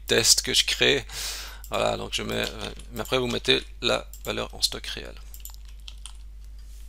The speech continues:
Voilà. Euh, je vais m'attaquer au slider.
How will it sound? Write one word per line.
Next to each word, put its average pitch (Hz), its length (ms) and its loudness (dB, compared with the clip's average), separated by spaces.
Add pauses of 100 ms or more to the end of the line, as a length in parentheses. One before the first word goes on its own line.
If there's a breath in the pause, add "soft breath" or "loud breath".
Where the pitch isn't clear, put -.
(840 loud breath)
Voilà. 147 200 10 (1600 loud breath)
Euh, 156 540 10
je - 80 10
vais 190 60 8
m'attaquer 190 300 4
au 185 60 8
slider. 131 600 10